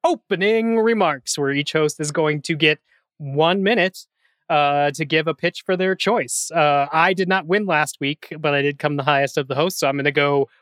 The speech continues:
first, uh, which means I also go last in closing remarks. That's how it goes. Here we go. May I submit the nineteen ninety-eight classic, the original Marvel movie that worked, and the superhero at the center of it, Blade. A poor human blood bag has been lured to a rave, but it's not just any rave.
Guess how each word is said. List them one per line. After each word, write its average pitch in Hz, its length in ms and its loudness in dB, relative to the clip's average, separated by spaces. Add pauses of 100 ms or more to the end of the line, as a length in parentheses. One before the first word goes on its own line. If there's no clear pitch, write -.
(300)
first, - 540 0 (400)
uh, 151 120 2
which 147 160 -2
means 156 160 0
I 143 120 4
also 143 200 0
go 143 160 0
last 147 320 0
in 160 120 0
closing 185 300 0
remarks. 170 340 2
That's 156 120 -8
how 175 120 4
it 175 80 -2
goes. 208 460 0
Here 190 120 4
we 254 80 4
go. 185 120 2 (440)
May 277 220 2
I - 20 0
submit 262 380 0
the 220 80 0
nineteen 233 320 0
ninety-eight 226 420 2
classic, 220 520 -2 (180)
the 185 160 2
original 220 380 0
Marvel 190 340 2
movie 185 320 2
that 156 140 -2
worked, 175 340 0 (280)
and 202 380 2 (140)
the 160 160 -2
superhero 190 520 0
at 190 60 -2
the 185 100 -2
center 147 300 0
of 127 100 0
it, 131 160 -2 (400)
Blade. 127 400 2 (440)
A 147 60 -6
poor 196 260 2
human 254 280 2
blood 233 240 2
bag 151 320 2
has 156 120 -2
been 147 180 -2
lured 175 260 0
to 214 120 0
a 202 80 0
rave, 175 340 2
but 147 80 -4
it's - 140 -8
not 175 160 0
just 196 180 0
any 220 160 2
rave. 143 380 2